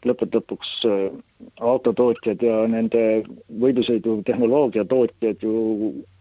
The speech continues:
toodavad mingi hinna eest ja neil on ka tootmisel mingid omahinnad ja tahavad kasumit teenida, samamoodi võistkonnad, et, et lõppude lõpuks seda hinda alla tuua ei ole sugugi kerge.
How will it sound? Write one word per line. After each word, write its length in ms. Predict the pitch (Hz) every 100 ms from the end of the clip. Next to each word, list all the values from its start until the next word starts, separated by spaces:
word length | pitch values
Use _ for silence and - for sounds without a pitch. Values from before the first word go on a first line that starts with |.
| _ _ - - _ _
toodavad 520 | 139 135 117 110 117 - _ _
mingi 320 | 135 135 127
hinna 280 | 151 127 107 101
eest 200 | - 117
ja 80 | 113
neil 200 | 120 117
on 100 | 113
ka 140 | 135 117 98 _ 143
tootmisel 480 | 127 - 104 107
mingid 300 | 110 117 117 131
omahinnad 480 | 120 107 107 104
ja 60 | 110
tahavad 320 | 120 117 110 -
kasumit 400 | 127 113 104 -
teenida, 440 | 120 104 101 104 - - - - - -
samamoodi 480 | 117 117 110 107 127
võistkonnad, 640 | 139 - - 113 107 110
et, 220 | 113 - - - - - -
et 240 | 104 - 123
lõppude 300 | 123 107 107
lõpuks 260 | 113 -
seda 200 | 104 113 110 113
hinda 420 | 127 147 117 120 139
alla 200 | 117 95
tuua 600 | 117 110 110 113 113 110
ei 120 | 113
ole 180 | 117 110
sugugi 400 | 123 117 107 101
kerge. 380 | 123 113 95